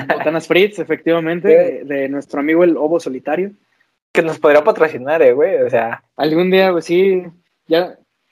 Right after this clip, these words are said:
Speaker 1: Es más, cuando grabemos en vivo, güey, vamos a tener nuestra botana de Fritz así en el centro.
Speaker 2: Ese, ese güey, ese güey es heredero, nos podría patrocinar desde ahorita, o sea que
Speaker 1: Ya, ya sé, ya sé.
Speaker 2: Ya
Speaker 1: Hay que, hay que irlo
Speaker 2: sí.
Speaker 1: gestionando con ese güey,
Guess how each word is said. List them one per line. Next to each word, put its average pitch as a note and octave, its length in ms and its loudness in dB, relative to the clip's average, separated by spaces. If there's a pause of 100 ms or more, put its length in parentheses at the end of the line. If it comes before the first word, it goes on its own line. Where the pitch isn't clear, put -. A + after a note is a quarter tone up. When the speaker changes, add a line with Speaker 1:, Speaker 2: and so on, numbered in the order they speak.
(160)
Speaker 1:
Es D#3+ 100 -8
más, G3+ 260 0 (140)
cuando F3 300 -6
grabemos F3 380 -4
en F3 120 -10
vivo, F#3 240 -4
güey, A3 160 -4
vamos F#3+ 200 -12
a F3+ 60 -14
tener D#3+ 180 -8
nuestra E3+ 220 -10
botana C#3 340 -4
de E3+ 60 0
Fritz C#3+ 300 -4
así D3+ 160 -4
en D3+ 80 -2
el D3 80 -4
centro. D3+ 260 -6
Speaker 2:
Ese, F#3 260 -2
ese E3 200 -2
güey, F3 300 6
ese D#3+ 180 4
güey E3+ 120 6
es E3+ 80 -2
heredero, D3 460 6
nos E3 140 -6
podría B2 260 6
patrocinar C3 460 -2
desde C3+ 160 0
ahorita, A2+ 300 -6
o - 40 -20 (140)
sea - 120 -20
que - 240 -2 (120)
Speaker 1:
Ya, C#3+ 260 2
ya C#3+ 140 2
sé, D3+ 240 2
ya D3+ 100 2
sé. D3+ 240 -8 (100)
Speaker 2:
Ya B2 140 4
Speaker 1:
Hay C#3+ 60 -2
que, E3 320 4
hay E3 120 2
que F3+ 100 0
irlo F#3 120 2
Speaker 2:
sí. C#3 60 2
Speaker 1:
gestionando D#3+ 520 -6
con D#3+ 140 -12
ese D#3 140 -8
güey, D#3 260 -8